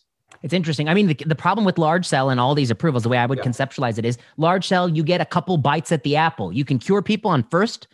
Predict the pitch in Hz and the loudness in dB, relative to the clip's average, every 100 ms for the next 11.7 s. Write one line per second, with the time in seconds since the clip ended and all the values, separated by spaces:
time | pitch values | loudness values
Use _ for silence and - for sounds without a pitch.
0 | _ 170 202 254 285 - _ 196 208 165 | _ 0 2 0 -4 -18 _ -2 0 0
1 | 220 254 277 269 254 233 254 254 190 123 | 0 2 0 2 2 2 0 0 0 0
2 | 110 143 - 180 175 220 196 113 123 139 | 0 0 0 0 2 2 2 0 0 0
3 | 135 135 165 92 82 - - 139 131 196 | 2 2 2 -2 -6 -16 -8 -4 0 0
4 | 147 160 - 302 381 180 - 82 - _ | 0 -2 0 -2 0 -2 -2 -12 -14 _
5 | _ 143 - 160 143 143 170 156 - 240 | _ -4 -2 0 2 2 2 -2 -2 -2
6 | 277 208 165 - 226 269 127 170 - _ | 0 2 0 0 -4 -2 -4 -6 -14 _
7 | _ 156 156 156 151 - _ 180 185 240 | _ 0 2 2 0 -6 _ 0 2 4
8 | 247 - 170 - 175 151 156 _ 165 160 | 2 2 0 0 0 0 -2 _ -2 0
9 | - 131 160 143 143 143 143 139 147 143 | 0 0 0 0 2 2 2 2 2 0
10 | 131 127 - 127 127 120 120 120 139 120 | 0 -2 -2 -2 0 0 -2 -2 -2 -2
11 | 107 101 - 95 95 151 240 | -2 -6 -6 -6 -4 -2 -4